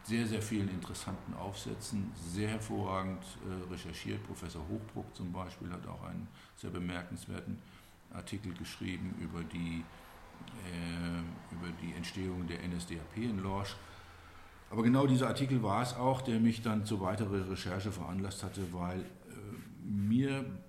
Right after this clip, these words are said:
bekannt war, auch durch Wikipedia, damals schon konnte man das nachgucken, dass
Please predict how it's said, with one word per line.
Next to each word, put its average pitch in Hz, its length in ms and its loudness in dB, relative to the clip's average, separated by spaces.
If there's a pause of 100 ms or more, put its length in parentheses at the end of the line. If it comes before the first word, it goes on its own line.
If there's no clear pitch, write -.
(200)
bekannt 139 520 -2
war, 127 680 4
auch 110 260 0
durch 87 200 -4
Wikipedia, 101 680 0
damals 82 320 -2
schon 87 220 -4
konnte 85 240 -6
man 80 140 -6
das 76 120 -8
nachgucken, 104 680 -4
dass 95 200 -6